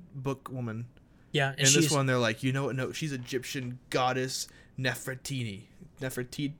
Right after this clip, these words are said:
Speaker 2: No, no, no. She wasn't Nefertiti. She was just Nefertiri. Uh,
Speaker 1: Yeah, yeah.
Speaker 2: yeah. So she was just, like, a, she was the Pharaoh's daughter, which, but of course, Brandon Fraser, of course, uh, was a man of God, apparently.
Speaker 1: Yeah, the entire time.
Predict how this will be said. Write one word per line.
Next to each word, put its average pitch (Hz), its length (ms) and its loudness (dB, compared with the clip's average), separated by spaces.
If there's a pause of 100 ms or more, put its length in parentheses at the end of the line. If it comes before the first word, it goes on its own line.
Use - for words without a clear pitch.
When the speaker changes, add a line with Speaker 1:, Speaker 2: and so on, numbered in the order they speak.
(240)
Speaker 2:
No, 202 320 6
no, 233 160 8
no. 202 180 6
She 160 160 6
wasn't 254 320 6
Nefertiti. 165 460 4
She 156 140 6
was 190 240 6
just 160 180 4 (240)
Nefertiri. 170 960 4 (380)
Uh, 165 140 4
Speaker 1:
Yeah, 139 260 8 (100)
yeah. 123 140 4
Speaker 2:
yeah. 127 240 8 (260)
So 170 240 6
she 156 220 8
was 160 220 6
just, 160 280 6
like, 160 200 6
a, 147 180 2 (160)
she - 180 6
was 180 160 6
the 156 80 0
Pharaoh's 156 440 6
daughter, 135 500 0 (440)
which, 143 480 2 (220)
but 175 180 8
of 175 100 8
course, 165 240 6
Brandon 151 280 4
Fraser, 160 420 6
of 131 80 0
course, 131 400 2
uh, 135 260 4
was 131 260 2
a 135 120 2
man 135 240 2
of 143 140 -4
God, 127 460 2
apparently. 120 640 -8 (260)
Speaker 1:
Yeah, 135 280 2 (140)
the 143 160 2
entire 135 400 4
time. 101 360 -4